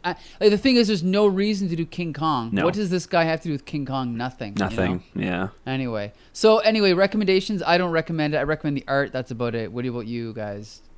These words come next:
Speaker 1: Josh?
Speaker 2: Yeah, I, I definitely don't recommend this. Uh, the, the art, again, as always, John
Speaker 1: Mm-hmm.
Speaker 2: Romita Junior does an amazing job. Jim Mooney's great inking. Actually, I think somebody else also did inking with
Speaker 1: Al,
Speaker 2: in
Speaker 1: Al
Speaker 2: this one.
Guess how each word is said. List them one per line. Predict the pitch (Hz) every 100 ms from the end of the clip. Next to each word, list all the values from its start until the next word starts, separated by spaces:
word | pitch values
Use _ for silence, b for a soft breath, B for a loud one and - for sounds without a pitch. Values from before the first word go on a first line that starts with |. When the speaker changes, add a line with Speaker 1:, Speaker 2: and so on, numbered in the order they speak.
| -
Speaker 1:
Josh? | 120 113 127 - - B B B B
Speaker 2:
Yeah, | 107 117 120 120
I, | 135 135
I |
definitely | 117 113 123 113
don't | 113 104
recommend | 107 107 104 101
this. | 101 - -
Uh, | - 98 92 92 92 -
the, | 107 -
the | 123
art, | 113 123 117
again, | 104 98 98 117 - -
as | 101 104
always, | 98 92 92 92
John | - 92
Speaker 1:
Mm-hmm. | 95 98
Speaker 2:
Romita | 95
Junior | 90 92 90 87 - - -
does | 85
an | 85 87
amazing | 78 78 87
job. | 80 87 85 87
Jim | 80
Mooney's | 80 85 82 87 - - -
great | 87 87
inking. | - - 175 -
Actually, | 120 - -
I |
think | - 202
somebody | - 190 175
else | - 139 -
also | - 117 127 113
did | 92 87
inking | 92 - 87
with | 87 - - -
Speaker 1:
Al, | 156
Speaker 2:
in | - 107
Speaker 1:
Al | 180
Speaker 2:
this |
one. | 180